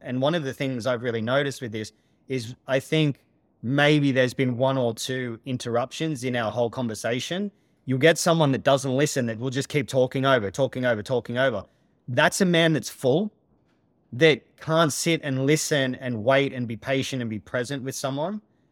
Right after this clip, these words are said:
And they're gonna need to be heard and need to be heard. And, "Oh, yeah, I, I, I," like that, right? That's a good indicator of a man that's either present and empty or that's full and chaotic, is someone that can't listen.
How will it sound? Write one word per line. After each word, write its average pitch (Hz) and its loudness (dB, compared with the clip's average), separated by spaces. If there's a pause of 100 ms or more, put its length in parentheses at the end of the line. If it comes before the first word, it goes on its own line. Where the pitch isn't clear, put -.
(160)
And 139 -2
they're 147 4
gonna 151 4
need 156 4
to 143 -6
be 127 -2
heard 123 2
and 120 0
need 139 0
to 135 -8
be 127 -4
heard. 127 0
And, 123 -8
"Oh, 165 2
yeah, 165 4
I, 170 -2 (120)
I, 175 0 (240)
I," 156 -2
like 127 -4
that, 113 -2 (200)
right? 127 0 (400)
That's 147 4
a 196 4
good 165 0
indicator 139 4
of 110 0
a 120 -2
man 131 0
that's 117 -6
either 123 -6
present 143 0
and 120 -4
empty 156 -4
or 123 2
that's 110 -4
full 135 2
and 117 -2
chaotic, 113 0 (200)
is 113 -6
someone 143 2
that 113 -6
can't 104 -8
listen. 104 -12